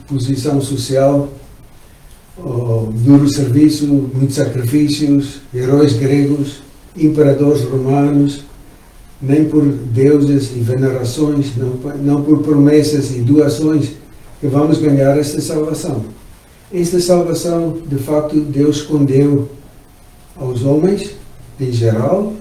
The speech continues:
porque para revelá-la no tempo certo. E nós podemos dizer, para a nossa salvação, a pessoa mais importante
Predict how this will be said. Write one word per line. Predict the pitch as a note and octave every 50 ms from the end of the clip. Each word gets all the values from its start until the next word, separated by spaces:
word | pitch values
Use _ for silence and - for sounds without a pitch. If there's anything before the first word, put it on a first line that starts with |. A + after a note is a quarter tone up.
| - - - - - - - - - - - - - - - - - - - -
porque | - C3+ B2 A#2 D3 C#3+ C#3 C3+ C3+ C3+ - - - - -
para | C#3+ C#3 C3+ C3+ C3 -
revelá-la | C#3 C#3+ C#3 C3+ C#3 B2+ B2+ B2+ C#3 D3 C#3+ - B2 A2 - - - - - - - - - - - - - - - - - - - - - - -
no | B2 A#2 A#2
tempo | A#2 C3+ C3+ C3 B2 C3
certo. | A#2 - D3+ C#3 B2 A2+ A2 - - - - - - - - - - - - - - - - - - - - -
E | C#3 B2+ B2+
nós | B2+ C3 C#3 D3 C#3+
podemos | C#3+ D#3 D#3 D3 C#3 D3 D3 D3+ D3 C#3 C#3+
dizer, | C#3 B2 A#2+ C3 C#3 C#3+ C#3+ C#3 - - - - - - - - - - - - - - - - - - - - -
para | C#3+ C#3 C#3
a | C3+
nossa | D3 F3 F#3+ F#3 G3 F#3
salvação, | - - D#3 C#3+ C#3 C#3 C3+ A#2+ C#3 B2+ B2+ B2 A#2
a | A#2+
pessoa | - - F3 F3 E3+
mais | D#3 C#3+ D3 D3+ C#3 C#3+
importante | C#3+ C#3 C#3 B2+ A#2 A#2+ C#3 C3+ B2+ A2+ -